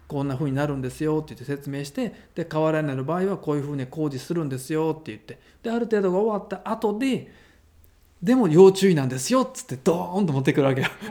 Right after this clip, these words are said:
<laughs> 下手な業者に頼むと、「こんなことになります」とか言って、ボーンって見せると、思わずお客さんが、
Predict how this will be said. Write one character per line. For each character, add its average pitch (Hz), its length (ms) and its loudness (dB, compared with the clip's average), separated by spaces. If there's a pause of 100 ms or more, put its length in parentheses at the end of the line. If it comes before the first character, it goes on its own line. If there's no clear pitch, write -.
(120)
<laughs> - 360 -2
下 190 120 8
手 208 120 2
な 185 120 4
業 170 200 4
者 165 140 0
に 160 60 -2
頼 165 200 2
む 160 100 -2
と、 175 160 -2
「こ - 160 -2
ん 254 80 2
な 254 100 -2
こ 247 100 -6
と 226 120 0
に 214 60 -6
な 208 80 -4
り 196 120 -8
ま 185 220 -8
す」 - 100 -10
と - 60 -4
か 131 100 -2
言 120 80 0
っ - 20 -10
て、 117 100 -10
ボ 208 300 -10
ー - 20 -12
ン - 40 -12
っ - 20 -10
て 175 80 -6
見 147 80 -6
せ 175 120 -2
る 147 100 -2
と、 151 120 -4
思 156 140 -2
わ 175 40 0
ず 151 80 -4
お 139 60 -4
客 131 120 -6
さ 160 120 -4
ん 160 40 -2
が、 127 100 -4